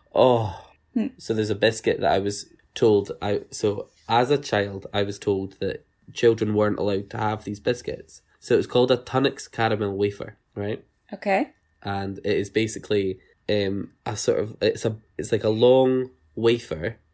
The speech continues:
Speaker 2: Mm-hmm.
Speaker 1: with multiple levels, so it's about an inch tall and then, like, maybe three inches long, I
Speaker 2: Okay.
Speaker 1: guess. So it's like, like a, a bar of all these wafer la-, layers, and then it's just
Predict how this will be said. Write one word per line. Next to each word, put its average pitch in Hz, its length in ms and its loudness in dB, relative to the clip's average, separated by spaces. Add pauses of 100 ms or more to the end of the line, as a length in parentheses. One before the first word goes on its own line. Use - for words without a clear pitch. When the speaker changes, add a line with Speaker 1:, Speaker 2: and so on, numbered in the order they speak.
Speaker 2:
Mm-hmm. 208 260 -2 (220)
Speaker 1:
with 104 180 0
multiple 123 400 4
levels, 101 380 0
so - 80 0
it's 107 120 -2
about - 180 2
an 113 120 0
inch - 280 -2
tall 98 440 -2 (240)
and 101 140 -4
then, 98 160 -4
like, - 180 -10
maybe 98 240 -6
three 101 480 -4
inches 95 540 -10
long, 98 340 -10 (160)
I 180 60 -2
Speaker 2:
Okay. - 180 0
Speaker 1:
guess. - 220 -10
So - 160 -6
it's - 160 -4
like, - 200 -2 (140)
like 113 140 -2
a, 104 160 0 (240)
a 110 60 -10
bar 110 380 -6 (360)
of 104 100 0
all 113 140 6
these 110 180 -2
wafer 104 260 0
la-, 95 200 -4 (160)
layers, 101 460 -2 (340)
and 107 100 -2
then 104 140 0
it's - 120 -4
just - 180 -6